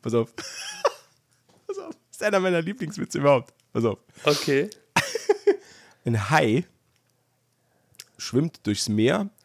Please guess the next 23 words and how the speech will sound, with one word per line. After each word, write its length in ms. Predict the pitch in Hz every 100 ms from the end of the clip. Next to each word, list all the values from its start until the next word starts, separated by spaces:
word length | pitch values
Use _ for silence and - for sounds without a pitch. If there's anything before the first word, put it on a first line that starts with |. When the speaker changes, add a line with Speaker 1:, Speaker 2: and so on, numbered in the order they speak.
| - -
Speaker 1:
und 140 | 107
löst 280 | 107 123 -
Kreuzworträtsel. 720 | - 95 87 85 76 - 98 _ _ _ _ _ - - - -
Speaker 2:
Okay. 380 | 143 139 131 147 -
Speaker 1:
Und 80 | 110
er, 80 | 101 - _ _
und 60 | 113
er 60 | 110
Speaker 2:
So 120 | -
Speaker 1:
trifft 100 | 180
Speaker 2:
weit, 80 | 127
Speaker 1:
einen 80 | 151
Speaker 2:
so 60 | 131
normal. 380 | 104 143 110
Speaker 1:
Barracu-, 140 | 156 139 _ _ -
pass 140 | 131 135
auf, 160 | 104
und 80 | 107
er 100 | 113
trifft 260 | - 180 -
einen 140 | 143
Barracuda 520 | 123 117 - 170 117
unterwegs. 460 | 85 87 76 69